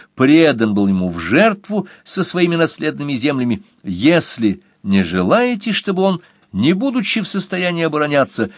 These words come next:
собственными силами, перешел на сторону Франции и принял императорскую корону, отчего в Польше произойдут неминуемые замешательства,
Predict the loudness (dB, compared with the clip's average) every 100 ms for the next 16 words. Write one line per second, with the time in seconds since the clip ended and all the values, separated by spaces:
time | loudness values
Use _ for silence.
0 | -12 -6 0 0 0 -6 -6 -4 -6 -4
1 | -4 -2 -2 -4 _ _ -4 -2 0 0
2 | 0 0 -2 -4 -4 -6 -4 -2 -2 -2
3 | -8 -6 -6 -8 _ -8 -4 -2 2 2
4 | 2 0 -2 -4 -4 0 0 -2 -8 -8
5 | -4 -4 -2 2 4 4 0 -4 -8 -2
6 | -2 0 2 2 0 -8 -2 2 4 2
7 | 0 -2 0 0 0 -2 -4 -4 0 2
8 | 2 2 2 0 0 -2 -4 -4 -4 -4
9 | -6 -6 -6